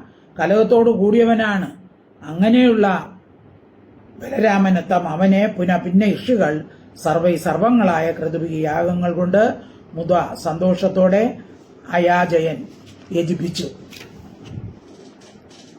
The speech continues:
അപ്പൊ യുദ്ധനിമിത്തം സംഭവിച്ചതോ സംഭവിക്കാവുന്നതോ ആയ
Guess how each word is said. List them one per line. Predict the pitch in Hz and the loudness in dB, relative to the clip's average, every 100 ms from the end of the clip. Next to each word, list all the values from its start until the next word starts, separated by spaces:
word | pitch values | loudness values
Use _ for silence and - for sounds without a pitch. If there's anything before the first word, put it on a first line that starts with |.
| - - - - - - - - - - - | -20 -20 -20 -20 -20 -20 -20 -20 -20 -16 -6
അപ്പൊ | 196 | 0
യുദ്ധനിമിത്തം | 202 190 202 202 202 220 202 | 2 4 4 4 4 2 0
സംഭവിച്ചതോ | 180 185 202 196 214 220 | 2 4 4 2 2 2
സംഭവിക്കാവുന്നതോ | 220 180 160 202 196 202 196 190 196 196 | 0 -4 -2 0 0 0 2 2 2 2
ആയ | 180 185 208 254 | 2 2 2 0